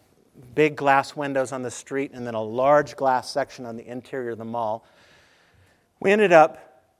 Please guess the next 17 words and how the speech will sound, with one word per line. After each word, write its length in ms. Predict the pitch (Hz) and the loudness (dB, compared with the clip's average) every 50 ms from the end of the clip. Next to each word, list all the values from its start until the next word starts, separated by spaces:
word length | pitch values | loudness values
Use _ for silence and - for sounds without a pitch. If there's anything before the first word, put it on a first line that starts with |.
| _ _ _ _ | _ _ _ _
um, 540 | 143 139 135 131 131 127 123 120 117 110 113 117 _ _ _ _ _ _ _ _ _ _ _ _ _ _ _ - | -2 0 0 2 0 0 -2 -4 -8 -12 -16 _ _ _ _ _ _ _ _ _ _ _ _ _ _ _ _ -4
renting 420 | 143 160 190 - - 185 160 147 131 | 0 0 0 0 0 -4 -4 -2 -2
that. 280 | 120 120 120 139 - _ _ | -2 -2 -4 -4 -6 _ _
When 100 | 147 147 | -6 -4
we 80 | 165 | -2
looked 220 | 208 262 262 - 240 | 0 0 -2 0 0
around 200 | 233 208 202 185 | 2 2 2 0
town, 220 | - 196 196 185 | 0 -2 -2 0
there 120 | 180 165 156 | 0 0 0
were 100 | 147 139 | 0 -2
no, 300 | 139 143 156 170 190 - | -2 0 0 0 0 0
there 160 | 180 156 147 | -2 -4 -4
was 160 | 156 120 147 | -4 -6 -2
no 140 | 170 190 185 | -2 -2 0
visitor 400 | 143 175 175 160 170 156 139 123 | 0 -2 -2 -2 -4 -6 -6 -8
center. 340 | - - 131 110 98 - 110 | -8 -10 -12 -12 -12 -14 -14
Okay, 220 | 117 - 147 - | -8 -6 -6 -6